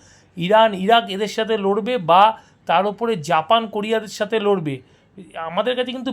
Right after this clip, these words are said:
বিশ্বকাপটা অনেক দূরের ব্যাপার। এই মুহূর্তে ভারতীয় ফুটবল যেভাবে এগাচ্ছে তাতে কিন্তু লবিবাজি ছাড়া কিছু বলা যায় না। কারণ এই যে জাতীয় দল তৈরি হয়েছে অনূর্ধ্ব উনিশ, সেখানে কিন্তু গোয়া, বাংলা, পাঞ্জাব,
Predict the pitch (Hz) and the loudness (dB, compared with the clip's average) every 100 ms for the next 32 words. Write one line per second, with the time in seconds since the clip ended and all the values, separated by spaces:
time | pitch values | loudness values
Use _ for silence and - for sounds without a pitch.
0 | 160 147 - 240 240 - 254 165 220 196 | -8 -8 -4 0 0 -2 -6 -4 -6 -6
1 | 143 185 233 240 233 233 247 175 214 247 | -8 -4 -2 -2 -2 -2 -2 -2 -4 -6
2 | - 247 147 160 196 233 196 208 233 160 | -4 -4 -4 -8 -6 -8 -10 -4 -4 -2
3 | 151 185 220 233 214 220 220 247 196 170 | -4 -2 -2 -2 -2 -4 -4 -8 -8 -10
4 | 214 226 180 160 180 214 226 214 214 220 | -10 -10 -2 -2 -2 -6 -6 -4 -2 -2
5 | 208 208 156 156 190 214 220 254 294 _ | -4 -10 -6 -2 -2 -2 -4 -6 -10 _
6 | _ _ _ 277 269 254 254 277 196 294 | _ _ _ -4 0 2 2 0 -4 -6
7 | 180 165 143 226 240 254 247 214 208 233 | -4 -4 -4 -4 -2 -2 -2 -2 0 2
8 | 240 240 247 214 208 190 226 220 269 - | 2 2 -2 -4 -6 -4 -4 -4 -6 -8
9 | 185 - 233 240 240 196 190 147 185 208 | -10 -6 -4 -4 -8 -10 -10 -8 2 6
10 | 226 226 - _ _ 156 165 190 214 214 | 6 4 -6 _ _ -2 0 0 2 2
11 | 220 - 151 170 185 226 | 2 0 -4 -4 0 2